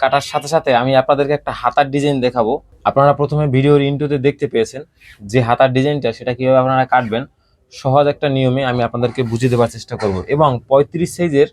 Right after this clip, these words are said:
ব্লাউজের যে কোনখানে কত কাত, কত মোড়া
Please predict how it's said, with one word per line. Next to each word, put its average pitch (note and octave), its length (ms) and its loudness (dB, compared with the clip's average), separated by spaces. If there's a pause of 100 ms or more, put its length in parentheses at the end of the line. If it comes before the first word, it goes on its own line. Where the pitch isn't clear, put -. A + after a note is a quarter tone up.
(680)
ব্লাউজের C#3+ 600 2 (100)
যে G#2 60 -6 (120)
কোনখানে D3 340 -4 (120)
কত C#3+ 160 0 (120)
কাত, C3+ 180 4 (120)
কত C#3 140 0 (440)
মোড়া B2+ 300 0